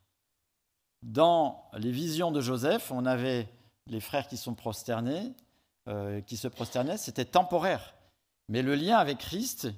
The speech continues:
il est clairement énoncé ici, c'est devant, euh, quelqu'un de Judas qu'ils se prosterneront, et pas quelqu'un de Joseph. Hein. Donc on voit ici que ce personnage,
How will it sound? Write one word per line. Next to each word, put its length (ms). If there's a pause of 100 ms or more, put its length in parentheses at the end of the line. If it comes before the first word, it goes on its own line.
(100)
il 80
est 60
clairement 460
énoncé 400
ici, 440 (1000)
c'est 420
devant, 640
euh, 360 (800)
quelqu'un 320
de 100
Judas 680
qu'ils 120
se 120
prosterneront, 720 (120)
et 100
pas 160
quelqu'un 480 (400)
de 140
Joseph. 540 (600)
Hein. 140 (1040)
Donc 220
on 100
voit 140
ici 360
que 140
ce 160
personnage, 760